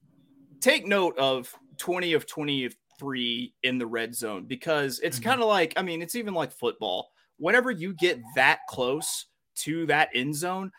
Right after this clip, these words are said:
Speaker 1: just the amount of real estate, you know, com-, is, is, there's a lot of players. There are fourteen players all taking up that space. It gets really crowded. It gets really hard to convert. Uh, that's why you, you know,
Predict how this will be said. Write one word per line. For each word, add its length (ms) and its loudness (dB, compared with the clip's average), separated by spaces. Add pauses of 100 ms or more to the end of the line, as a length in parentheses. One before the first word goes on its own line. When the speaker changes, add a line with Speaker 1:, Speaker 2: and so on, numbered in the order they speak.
(160)
Speaker 1:
just 180 -8
the 140 0
amount 360 2
of 180 0
real 320 0
estate, 500 0 (480)
you 160 2
know, 400 0
com-, 260 -8
is, 240 -2
is, 400 -2 (400)
there's 160 0
a 60 0
lot 280 6
of 80 0
players. 460 -2
There 120 -2
are 40 -6
fourteen 440 -6
players 340 0
all 200 2
taking 340 -2
up 140 -6
that 180 0
space. 400 -2
It 60 -10
gets 180 -8
really 260 0
crowded. 460 0
It 60 -4
gets 200 -8
really 240 -2
hard 240 -2
to 80 -14
convert. 540 -6 (340)
Uh, 280 4
that's 200 -4
why 120 2
you, 240 -4
you 120 -6
know, 200 -8